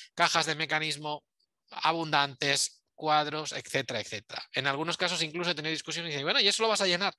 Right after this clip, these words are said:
Y cuando he llenado el cuadro eléctrico, el cuadro domótico y el cuadro de telecomunicaciones, he dicho, "Pues mira, ¿veis? Se ha llenado", y se llena.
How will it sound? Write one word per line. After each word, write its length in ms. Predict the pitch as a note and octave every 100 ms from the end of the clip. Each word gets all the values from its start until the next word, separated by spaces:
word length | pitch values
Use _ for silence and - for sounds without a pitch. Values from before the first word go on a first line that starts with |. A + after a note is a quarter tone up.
| - - -
Y 100 | -
cuando 280 | C3 C#3 C3+
he 60 | D#3
llenado 220 | E3 F3
el 60 | E3
cuadro 220 | E3+ D#3+
eléctrico, 360 | E3+ - D3 C#3
el 60 |
cuadro 260 | B2+ D3 D#3
domótico 360 | D#3 E3 C3+
y 40 | C3
el 80 | B2+
cuadro 160 | D3
de 60 | D3+
telecomunicaciones, 720 | D3+ D3 D3 C#3+ C#3+ D#3 F#3
he 60 | C3+
dicho, 180 | B2
"Pues 140 | A#2 A#2+
mira, 160 | B2
¿veis? 140 | A#2+ A#2+
Se 300 | - - C3
ha 60 |
llenado", 340 | A#2+ G#2+ G#2+ G#2 _ - -
y 100 | B2+
se 200 | A2+ G#2
llena. 280 | F#2+ E2+ -